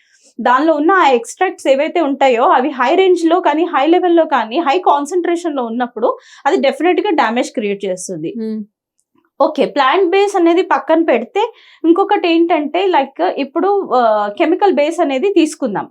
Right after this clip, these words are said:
Speaker 2: మ్మ్.
Speaker 1: కెమికల్ బేస్ కింద వస్తే, ఆ కేటగిరీస్ లో ఇప్పుడు మనకి కెరాటిన్ తీసుకోండి,
Speaker 2: మ్మ్.
Speaker 1: బొటాక్స్ తీసుకోండి, ఇంకా బోల్డ్ అన్ని టర్మ్స్ వస్తున్నాయి.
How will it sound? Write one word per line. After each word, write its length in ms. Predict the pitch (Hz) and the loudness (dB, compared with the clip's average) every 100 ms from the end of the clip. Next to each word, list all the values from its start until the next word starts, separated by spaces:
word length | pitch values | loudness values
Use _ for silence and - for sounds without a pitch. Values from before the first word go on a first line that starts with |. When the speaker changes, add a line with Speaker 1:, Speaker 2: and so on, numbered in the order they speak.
| 240 | -10
Speaker 2:
మ్మ్. 240 | 240 233 | -8 -2
Speaker 1:
కెమికల్ 420 | 269 302 339 440 | 0 0 0 0
బేస్ 280 | 392 403 403 | 2 0 0
కింద 220 | 370 349 359 | 0 2 2
వస్తే, 340 | 370 - 403 | 0 -4 0
ఆ 120 | 339 | 0
కేటగిరీస్ 800 | 302 277 247 269 320 349 359 349 | 0 -2 -2 -2 -2 0 -2 -2
లో 60 | 359 | -4
ఇప్పుడు 200 | 359 311 | -4 -4
మనకి 300 | 302 311 330 | -4 -4 -4
కెరాటిన్ 500 | - 240 220 320 339 | -2 -2 -2 -2 0
తీసుకోండి, 600 | 330 320 - 285 254 262 | 0 -2 -4 -4 -4 -8
Speaker 2:
మ్మ్. 100 | 262 226 | -8 -2
Speaker 1:
బొటాక్స్ 460 | 233 240 285 311 | 0 0 -2 -2
తీసుకోండి, 840 | - 285 - 311 262 226 220 233 - _ _ | -4 -4 -4 -2 -2 0 -4 -6 -16 _ _
ఇంకా 240 | 285 294 370 | -6 0 0
బోల్డ్ 380 | 240 254 320 | 4 4 6
అన్ని 180 | 370 359 | 4 4
టర్మ్స్ 440 | 370 302 294 359 370 | 2 0 0 0 0
వస్తున్నాయి. 460 | 339 - 247 185 | -2 -4 -6 -6